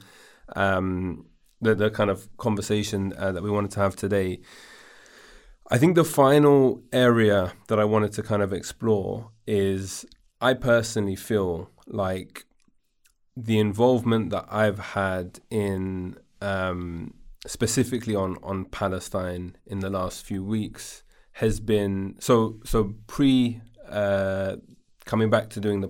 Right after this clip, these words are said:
podcast, um, I was telling you on the phone the other day that it's the first time in a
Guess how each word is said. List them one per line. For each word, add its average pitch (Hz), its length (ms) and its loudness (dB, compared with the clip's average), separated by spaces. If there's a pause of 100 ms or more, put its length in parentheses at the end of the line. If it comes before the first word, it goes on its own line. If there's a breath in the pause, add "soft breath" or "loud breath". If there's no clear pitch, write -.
podcast, - 680 -2 (380 soft breath)
um, 95 680 0 (500)
I 101 60 0
was 104 160 0
telling 107 260 0
you 104 140 0
on 98 100 -2
the 98 60 -4
phone 95 240 -2
the 98 100 -2
other 95 140 -4
day 104 240 2
that 95 280 -2
it's - 200 -12
the 107 100 -2
first 113 380 2
time 107 240 -2
in 95 80 -4
a 95 100 -4